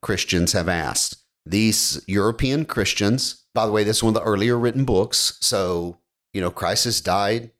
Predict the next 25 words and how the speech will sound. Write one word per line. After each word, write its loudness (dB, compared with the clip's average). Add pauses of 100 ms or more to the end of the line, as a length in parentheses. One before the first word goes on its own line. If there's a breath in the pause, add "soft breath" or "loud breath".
(160)
buried, 2
rose 2
again, 2
ascended 0
to -2
heaven. -2 (540)
The -4
apostles 0
are 0
spreading 0
the 0
gospel. 0
Paul's 2
gone 0
over 2
into -2
Europe 0
now. -4 (220)
There's -2
a -2
church -2
planted -2
here 2
in 0
Thessalonica, -2